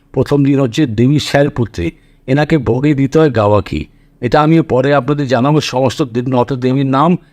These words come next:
এবং কী কী ভোগে দিতে হয় সেটা প্রত্যেক বছরই বলে থাকি, আবার বলে দেবো। এই প্রথম দিনে এই কাজটা। তারপর ওইভাবে আপনারা পুজো দেখুন না, সবারই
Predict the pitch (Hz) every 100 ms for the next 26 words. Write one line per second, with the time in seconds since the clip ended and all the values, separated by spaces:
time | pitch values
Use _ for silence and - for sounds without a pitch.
0 | - 120 110 156 139 156 120 127 135 131
1 | 165 151 147 156 - 147 - 156 135 123
2 | 160 139 151 147 170 175 127 123 92 82
3 | 78 78 _ _ _ - 147 139 143 180
4 | 180 170 170 139 113 92 - 95 123 135
5 | 180 139 151 139 170 190 - - _ -
6 | 151 151 170 165 156 - 139 156 147 160
7 | 147 120 - 143 160